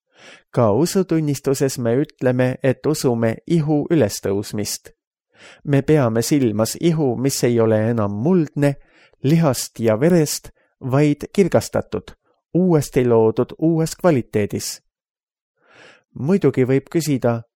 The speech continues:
kuidas äratab Jumal ihu, mis on muutunud mullaks või koguni põletatud, aga kõige tähtsam polegi meil seda mõista. Ilmselt on meie teadmised kõigest olemasolevast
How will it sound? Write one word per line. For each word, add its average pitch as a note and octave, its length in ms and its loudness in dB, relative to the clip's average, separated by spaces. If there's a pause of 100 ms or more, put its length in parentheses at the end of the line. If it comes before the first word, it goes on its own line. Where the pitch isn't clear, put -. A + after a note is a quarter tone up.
kuidas D3+ 440 0
äratab B2+ 500 -2
Jumal A#2+ 460 0
ihu, D3 340 0
mis A#2 280 -6
on A2+ 100 -4
muutunud A#2+ 640 -2
mullaks C#3+ 540 -2 (380)
või C#3 140 6
koguni A2+ 420 -2
põletatud, D3+ 760 0 (580)
aga B2 480 0
kõige D#3+ 320 0
tähtsam A2+ 500 -4
polegi D3 400 0
meil C3+ 300 -2
seda D#3 260 -2
mõista. B2+ 520 -4 (960)
Ilmselt D3 560 0
on B2+ 180 2
meie A#2+ 220 2
teadmised C3 840 -2
kõigest D#3+ 480 0
olemasolevast C3+ 1040 -2